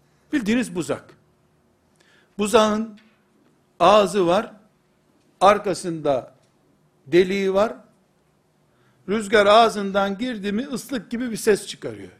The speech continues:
Düdük yani, büyük bir düdük düşünün. Şöyle bir ku-, kuzu kadar bir düdük düşünün. Onu koç şeklinde yaptı. Veya inek buzağı şeklinde, buzağı şeklinde yaptı. El-A'raf suresinin yüz kırk sekizinci ayeti ama başka ayetlerde de var Kur'an'da.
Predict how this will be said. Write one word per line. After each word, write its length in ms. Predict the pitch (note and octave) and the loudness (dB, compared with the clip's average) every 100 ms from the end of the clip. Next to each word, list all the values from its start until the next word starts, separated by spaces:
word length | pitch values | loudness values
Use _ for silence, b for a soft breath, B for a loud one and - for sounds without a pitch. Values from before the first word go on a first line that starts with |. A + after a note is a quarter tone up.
| _ | _
Düdük 400 | D4 C#4+ A#3+ - | 2 4 2 0
yani, 340 | F3 C3+ B2 A#2 | -2 -2 -4 4
büyük 380 | D#4 C#4+ C#4+ | 8 8 6
bir 100 | B3+ | -2
düdük 320 | G3+ G3+ - - | -4 -4 -6 -10
düşünün. 340 | B2+ A#2 F#2+ - _ _ _ _ _ _ _ _ _ _ _ _ | -14 -14 -14 -20 _ _ _ _ _ _ _ _ _ _ _ _
Şöyle 400 | - F3 D#3+ D3 D3+ b b b | -6 0 0 0 -6 b b b
bir 60 | F3+ | -18
ku-, 280 | - A#3 G3+ | -12 -12 -6
kuzu 300 | E3+ F3+ A#3+ | -4 -4 0
kadar 400 | F3 E3+ A3+ F#3 | 0 0 -2 -6
bir 100 | E3+ | -8
düdük 320 | F3+ E3+ - | -8 -8 -10
düşünün. 380 | C#3+ - D3+ C4+ | -14 -10 -8 -6
Onu 280 | G#3+ C4 - - | -6 -6 -10 0
koç 240 | A#3+ A#3+ | 0 0
şeklinde 540 | - F3 - D#3 C#3+ | -6 -8 -8 -10 -8
yaptı. 460 | B2 G#2+ - - - _ _ _ - | -8 -10 -16 -20 -20 _ _ _ -4
Veya 340 | F#3+ F3+ G3+ | 0 2 2
inek 360 | A#3 F3+ G3 - | 0 -4 -6 -8
buzağı 340 | D3+ C#3+ B2+ | -6 -4 -4
şeklinde, 560 | A#2+ A#2+ - B2 A2+ C#3 | -6 -14 -16 -20 -18 -12
buzağı 280 | C3+ C3 B2 | -6 -6 -6
şeklinde 460 | - B2 D3 D3 | -12 -18 -18 -18
yaptı. 300 | B2 - - b b b b - | -18 -20 -20 b b b b 2
El-A'raf 720 | D#3+ C#3+ D3+ D3 C#3 G3 G#3+ | 4 6 6 6 6 4 2
suresinin 400 | - F#3 E3+ F#3 | -4 -4 -4 -6
yüz 180 | D#3+ - | -8 -10
kırk 140 | E3+ | -10
sekizinci 480 | E3 E3+ E3 F3 G3+ | -8 -6 -6 -4 0
ayeti 280 | G3 G3+ C4+ | 0 0 0
ama 180 | G#3+ | 2
başka 260 | F3+ F3 A3+ | 2 4 4
ayetlerde 400 | A3+ F#3+ G#3+ G#3+ | 2 2 -2 0
de 100 | A3 | 2
var 180 | F#3+ E3 | 2 2
Kur'an'da. 460 | D3+ C#3+ C3 A2+ | 0 -2 -4 -12